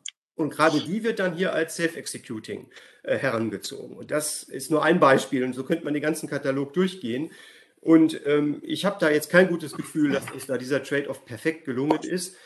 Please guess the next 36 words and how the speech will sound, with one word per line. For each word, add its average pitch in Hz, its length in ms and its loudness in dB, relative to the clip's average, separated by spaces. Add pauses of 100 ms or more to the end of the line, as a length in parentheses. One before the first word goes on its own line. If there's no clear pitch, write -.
(160)
äh, 147 200 0
mit 151 260 -2
der 131 220 -2
Unterscheidung 143 560 0
zwischen 127 260 -6
Fünfer- 123 280 -2
und 120 100 -4
Sechserpflichten. - 720 -14
Und 120 80 -10
ich 117 140 -8
hätte 131 160 -2
ein 107 120 -4
besseres 151 400 -2
Gefühl, 147 440 -2
wenn 135 100 -2
die 135 80 -2
Kommission 131 500 -2
mit 135 140 -2
dem 117 140 -4
Boot 123 240 -10
sitzt, - 340 -8 (320)
äh, 127 160 -2
was 123 160 -2
jetzt 127 160 -8
die 123 80 -6
Spezifizierung 120 920 -6 (260)
anbelangt. 104 680 -4 (800)
Und 139 120 4
nochmal 139 240 6
ganz 123 200 -8
allgemein 120 540 2
gesagt, 151 500 -4 (240)
du 131 160 2
hast 143 140 2
natürlich 113 340 -2
recht, - 380 0